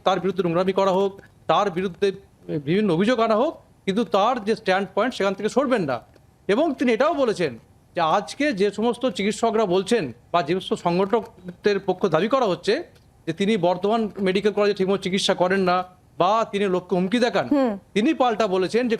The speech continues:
Speaker 1: কোভিডের সময় আমি জানি কারা বর্ধমান মেডিকেল কলেজ হা-, হাসপাতালে চিকিৎসা করেছেন এবং কারা নিয়মিত আসতেন, সেই তার প্রমাণ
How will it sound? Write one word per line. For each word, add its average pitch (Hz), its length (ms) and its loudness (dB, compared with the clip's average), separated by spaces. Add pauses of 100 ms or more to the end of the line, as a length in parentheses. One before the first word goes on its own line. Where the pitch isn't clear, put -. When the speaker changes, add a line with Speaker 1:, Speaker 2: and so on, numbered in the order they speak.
Speaker 1:
কোভিডের 202 360 -2
সময় 233 220 0
আমি 220 160 0
জানি 202 200 0 (520)
কারা 233 240 2 (100)
বর্ধমান 226 360 0
মেডিকেল 208 280 0
কলেজ 202 180 0
হা-, 190 160 -2
হাসপাতালে 196 360 -2
চিকিৎসা 190 360 -2
করেছেন 208 300 0
এবং 220 160 0
কারা 208 220 2
নিয়মিত 233 240 2 (100)
আসতেন, - 240 -6 (420)
সেই 226 160 2 (240)
তার 214 120 2 (420)
প্রমাণ 196 240 2